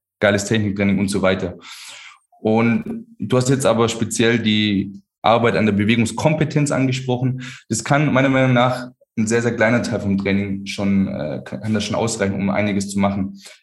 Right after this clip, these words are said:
Äh, und zwar, indem ich einfach in mein Warm-up eben bestimmte Übungen mit einbaue.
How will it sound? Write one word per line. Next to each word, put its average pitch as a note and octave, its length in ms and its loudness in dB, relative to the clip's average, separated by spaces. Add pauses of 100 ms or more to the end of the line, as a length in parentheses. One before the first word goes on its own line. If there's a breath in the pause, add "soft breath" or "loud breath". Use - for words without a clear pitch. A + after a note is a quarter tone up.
(140)
Äh, G2 180 2
und G2+ 120 -2
zwar, G#2+ 260 2
indem G#2+ 240 0
ich A2+ 120 -2
einfach B2 340 -2
in G2 120 -4
mein G2+ 220 -2
Warm-up B2 300 2
eben G#2 160 -2
bestimmte G2+ 400 -2
Übungen G2+ 800 -2
mit G2 220 -2
einbaue. D3 720 0